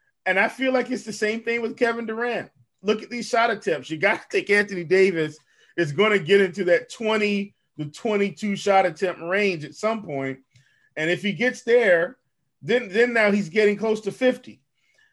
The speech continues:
And, you know, he's ninety-five hundred. I gotta think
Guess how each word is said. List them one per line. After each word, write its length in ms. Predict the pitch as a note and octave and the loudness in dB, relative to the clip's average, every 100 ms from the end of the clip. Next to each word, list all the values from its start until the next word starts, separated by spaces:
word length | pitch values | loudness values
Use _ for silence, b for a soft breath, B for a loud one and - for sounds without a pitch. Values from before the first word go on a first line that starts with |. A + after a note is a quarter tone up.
| _ E3 | _ -4
And, 640 | F3+ F#3 F3+ F3+ F3 E3 | 0 2 2 0 -2 -4
you 120 | F#3 | -4
know, 100 | F3+ | -2
he's 180 | G3 G#3 | -2 -2
ninety-five 500 | G#3+ A3+ G#3+ G#3+ G3 | 0 0 0 -2 -2
hundred. 360 | G3+ F#3+ F#3+ F#3 b b - | -2 -2 -4 -6 b b -2
I 80 | E3+ | 0
gotta 360 | F#3 A3+ A3+ | 2 2 0
think 440 | - G3 G3+ G3 | -2 -2 0 -2